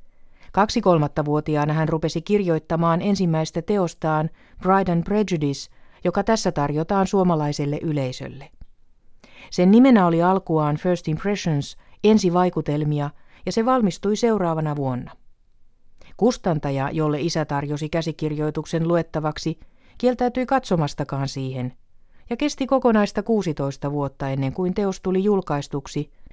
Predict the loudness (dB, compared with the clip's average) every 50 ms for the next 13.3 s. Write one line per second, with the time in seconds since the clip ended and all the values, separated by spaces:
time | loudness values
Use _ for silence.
0 | -18 -12 -2 -2 -2 0 0 -4 -2 0 0 -2 0 0 0 -2 0 0 0 0
1 | 0 0 -2 -2 0 2 2 4 6 6 6 6 6 4 2 -2 -2 -4 -4 -4
2 | -6 -6 -6 -6 -4 -4 -4 -4 -4 -4 -6 -6 -10 -16 -20 -18 -8 -2 0 0
3 | 0 0 -2 -6 -6 -4 -2 -2 -2 -4 -4 -10 -14 -8 -4 -2 0 0 -2 -4
4 | -6 -14 -18 -20 -18 -8 -4 -4 -2 0 2 4 4 4 4 4 2 0 -2 -8
5 | -20 -20 -10 -4 -4 -4 -2 -2 -2 -2 -2 -4 0 0 0 2 2 0 0 0
6 | -2 -2 -2 -2 -4 -2 -4 -4 -4 -2 0 0 -2 0 0 0 0 0 0 0
7 | -2 -2 -2 -4 -4 -4 -6 -4 -4 -2 -2 0 -2 -2 -2 -2 -4 -4 -2 -4
8 | -4 -4 -2 -2 -4 -2 -2 0 0 2 2 2 2 0 -2 -2 -4 -10 _ -20
9 | -20 _ -20 -4 0 2 2 2 2 0 0 0 0 0 2 2 0 -2 0 0
10 | -2 -2 -2 -2 2 2 2 2 2 0 -2 -4 -6 -8 -8 -14 -20 -20 -20 -20
11 | -20 -20 -14 -4 0 2 2 2 2 2 2 2 0 0 2 4 4 4 4 4
12 | 4 2 4 4 4 4 4 4 2 2 0 0 0 0 0 0 -2 -6 -10 -16
13 | -18 -18 -18 -20 -20